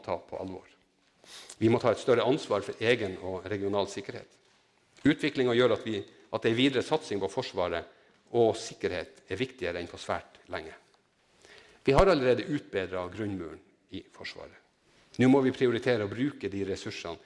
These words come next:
som er nødvendige for fortsatt økning av vår egen forsvarsevne, samtidig som vi understøtter og styrker den vestlige forsvarspakta nato. Vår nasjonale og kollektive forsvarsevne er det som til sammen sørger for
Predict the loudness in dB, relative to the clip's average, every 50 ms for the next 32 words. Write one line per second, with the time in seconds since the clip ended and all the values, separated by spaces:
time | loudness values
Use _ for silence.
0 | _ _ _ -6 -4 -2 -2 0 0 0 -2 -2 -4 -6 -8 -10 -8 -6 -6 -6
1 | -4 -6 -6 -2 -2 -2 -2 -2 -6 -8 -8 -6 -6 -4 -4 -4 -4 -4 -6 -10
2 | -10 -12 -12 -10 -10 -12 -12 -14 -16 -18 _ _ _ _ _ _ _ _ _ _
3 | _ _ -18 -16 -16 -16 -10 -2 0 2 2 2 2 0 -2 -2 0 -4 -4 -4
4 | -2 -4 -4 -4 -6 -6 -8 -8 -10 -8 -10 -14 -10 -2 0 0 0 0 -6 -10
5 | -10 -8 -8 -8 -10 -10 -12 -12 -12 -10 -10 -10 -12 -14 _ _ _ -10 -10 -8
6 | -8 -10 -10 -10 -12 -14 -14 -14 _ -16 -16 -16 _ _ _ _ _ -10 -6 -6
7 | -6 -6 -10 -16 -20 _ _ _ _ _ _ _ _ _ -20 -20 -20 -20 -20 -20
8 | -6 _ 0 2 2 2 0 0 2 2 2 0 -2 -6 -10 -12 -16 _ _ _
9 | _ _ _ _ _ -12 -10 0 2 2 4 4 2 0 -2 -4 -4 -4 -4 -6
10 | -8 -6 -6 -8 -8 -6 -6 -6 -6 -8 -10 -12 -14 _ _ _ _ _ -2 -2
11 | 0 0 0 -2 -2 -4 -8 -8 -8 -10 -14 -4 0 0 2 2 0 -4 -6 -8
12 | -2 -2 -2 -2 -2 -8 -10 -10